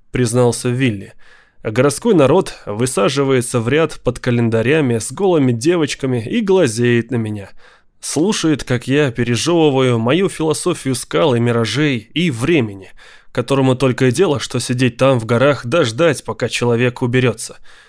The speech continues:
Я делаю выдох, и пустыня опускается на них лёгкой пылью. Красота!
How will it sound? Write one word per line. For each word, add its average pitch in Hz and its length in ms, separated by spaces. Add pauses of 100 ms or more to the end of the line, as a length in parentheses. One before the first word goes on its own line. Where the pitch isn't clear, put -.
(180)
Я 120 220
делаю 135 340
выдох, 156 480 (100)
и - 60
пустыня 123 500
опускается 123 560
на 120 120
них 127 440
лёгкой 135 480
пылью. 127 380 (460)
Красота! 190 640